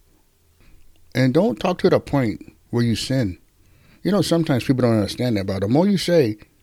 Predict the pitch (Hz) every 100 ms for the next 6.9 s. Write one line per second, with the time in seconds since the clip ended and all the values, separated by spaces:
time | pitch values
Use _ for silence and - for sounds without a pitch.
0 | _ _ _ - 202 131 117 107 - 131
1 | 135 104 101 98 117 147 143 127 - 127
2 | 113 113 110 107 104 117 92 - 104 92
3 | 95 _ _ _ - - - - 151 127
4 | - - 170 208 208 165 127 135 120 123
5 | 165 107 110 107 - 120 113 107 - 120
6 | 110 110 135 113 98 101 123 110 -